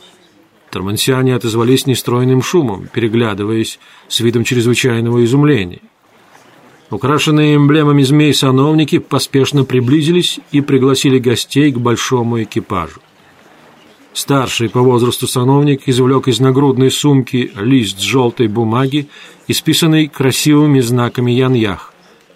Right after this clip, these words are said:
Склонив голову, он начал выкрикивать слова так, что его услышали и люди в звездолете – и тормансиане, стоявшие поотдаль за кустами. При первых же словах сановника тормансиане почтительно вытянулись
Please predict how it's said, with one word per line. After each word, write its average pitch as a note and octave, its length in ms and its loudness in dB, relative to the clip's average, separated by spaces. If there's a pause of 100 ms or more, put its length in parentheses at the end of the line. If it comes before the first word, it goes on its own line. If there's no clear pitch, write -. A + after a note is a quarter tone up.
(640)
Склонив E3+ 420 0
голову, F3 540 2
он E3 180 2
начал F3 340 2
выкрикивать D#3 680 0
слова C#3 360 0 (140)
так, G3 300 -2
что - 280 -4
его D3+ 260 4
услышали E3 560 0
и D3+ 280 -4
люди D3+ 340 2
в G#2+ 100 0
звездолете – B2 920 0 (440)
и C3+ 120 2
тормансиане, C3 920 0
стоявшие B2 600 0
поотдаль A#2+ 540 0
за G#2 140 -4
кустами. G2 520 -6 (1160)
При B2+ 200 2
первых A#2+ 400 0
же A#2+ 100 -2
словах C3 380 0
сановника D3+ 640 0
тормансиане C#3+ 720 0
почтительно C3+ 580 0
вытянулись D#3+ 580 0